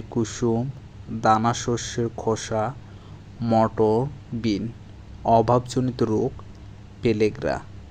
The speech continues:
ভিটামিন বি ফাইভ, রাসায়নিক নাম হলো প্যান্টোথেনিক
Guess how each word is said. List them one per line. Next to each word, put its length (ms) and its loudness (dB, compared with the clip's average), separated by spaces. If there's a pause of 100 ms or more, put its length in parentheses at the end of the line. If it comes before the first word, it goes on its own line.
(800)
ভিটামিন 680 4
বি 300 2
ফাইভ, 360 2 (640)
রাসায়নিক 720 6
নাম 220 2
হলো 380 0 (720)
প্যান্টোথেনিক 1040 4